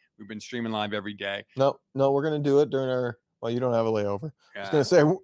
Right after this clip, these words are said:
Speaker 2: we'll do it from our opposite or-, airports, wherever we land
Speaker 1: That would
Speaker 2: during
Speaker 1: be
Speaker 2: a
Speaker 1: pretty
Speaker 2: layover.
Speaker 1: cool, actually.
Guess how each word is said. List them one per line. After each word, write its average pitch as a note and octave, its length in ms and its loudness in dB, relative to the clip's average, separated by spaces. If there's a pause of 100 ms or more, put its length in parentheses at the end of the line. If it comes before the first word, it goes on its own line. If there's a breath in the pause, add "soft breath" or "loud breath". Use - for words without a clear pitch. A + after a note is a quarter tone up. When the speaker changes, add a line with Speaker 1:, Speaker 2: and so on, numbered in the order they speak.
(240 soft breath)
Speaker 2:
we'll E3 100 4
do D#3+ 220 8
it F#3 180 4
from D#3+ 260 4
our D3 380 4
opposite D3 420 2
or-, D3 240 2
airports, D3 520 4
wherever C#3 320 4
we C#3+ 100 0
land C#3+ 420 2
Speaker 1:
That D#3 140 0
would D#3 60 2
Speaker 2:
during C#3+ 120 2
Speaker 1:
be C#3+ 60 2
Speaker 2:
a - 20 4
Speaker 1:
pretty C#3+ 140 4
Speaker 2:
layover. D3+ 320 2
Speaker 1:
cool, - 80 -6
actually. - 340 -12